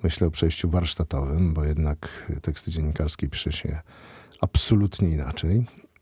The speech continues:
Mm, no i był lęk przed debiutem późnym, ma pan rację, pięćdziesiąt sześć lat. A jednak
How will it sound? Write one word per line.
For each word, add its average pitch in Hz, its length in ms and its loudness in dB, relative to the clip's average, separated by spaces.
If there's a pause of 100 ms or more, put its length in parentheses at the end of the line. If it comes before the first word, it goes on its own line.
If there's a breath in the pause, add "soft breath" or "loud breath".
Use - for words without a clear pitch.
Mm, 98 720 6
no 117 240 6
i 123 160 4
był 135 240 6
lęk 78 440 0 (340 loud breath)
przed - 440 -2
debiutem 87 640 0
późnym, 82 600 0
ma 87 120 2
pan 76 200 0
rację, 73 320 -2
pięćdziesiąt 78 460 -4
sześć - 220 -6
lat. - 280 -2 (920 loud breath)
A 175 160 8
jednak 151 560 6